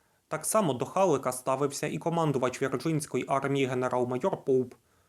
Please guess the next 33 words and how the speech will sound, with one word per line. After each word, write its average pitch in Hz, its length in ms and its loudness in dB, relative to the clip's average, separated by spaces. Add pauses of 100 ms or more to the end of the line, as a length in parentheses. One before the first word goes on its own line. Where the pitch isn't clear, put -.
(380)
Оскільки 165 440 -2
Вірджинська 147 640 0
армія 135 380 2
буде 143 260 -2
однією 147 540 0
з 120 60 -8
головних 143 420 0
дійових 135 480 -2
осіб 156 400 -2
у 151 60 -6
сьогоднішньому 135 720 -2
відео, 135 420 -2 (360)
треба 170 280 -2
детальніше 143 520 0
розказати 143 540 -2
про 123 220 -4
неї 135 360 -2
і 156 80 -4
про 139 180 -4
її 160 160 -2
командувача. 127 720 -2 (220)
Вірджинська 151 720 0
армія 139 420 4
була 147 240 2
сформована 139 720 0
двадцять 139 400 -2
шостого 131 460 -2
червня 139 480 0
тисяча 208 400 -2
вісімсот 214 500 0
шістдесят 123 380 -2
другого 123 220 -2
року. 127 380 -2